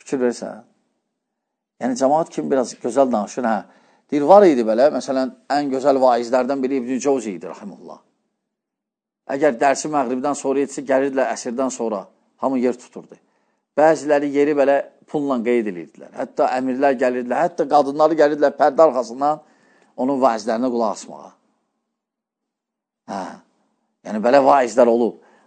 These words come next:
Lakin vəz verən, danışan o demək deyil ki, alimdir, elmlidir. Bunu başa düşmədi insanlar. Hə, bunu başa düşməlidir. Lakin təəssüf ki, deyir, hələ deyil. Təəssüf ki, kim danışır gözəl,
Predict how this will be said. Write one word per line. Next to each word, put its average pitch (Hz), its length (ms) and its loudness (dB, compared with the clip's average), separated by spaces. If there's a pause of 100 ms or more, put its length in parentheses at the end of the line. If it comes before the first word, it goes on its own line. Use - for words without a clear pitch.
(140)
Lakin 139 600 -4 (540)
vəz 135 460 2
verən, 107 460 -2
danışan 98 540 -10
o 101 120 -10
demək 92 260 -12
deyil 95 220 -8
ki, - 80 -14
alimdir, 78 600 -10
elmlidir. 76 480 -14 (1200)
Bunu 107 160 -4
başa 104 200 -6
düşmədi 80 480 -12
insanlar. - 400 -20 (1600)
Hə, - 80 -20 (420)
bunu 101 140 -10
başa 107 200 -10
düşməlidir. 87 540 -14 (540)
Lakin 113 400 -4
təəssüf 113 360 -4
ki, 127 160 -6
deyir, 123 220 2
hələ 113 160 2
deyil. 95 220 -4 (640)
Təəssüf - 400 -12
ki, 104 140 -4 (760)
kim 120 240 -4
danışır 104 440 0
gözəl, 117 400 2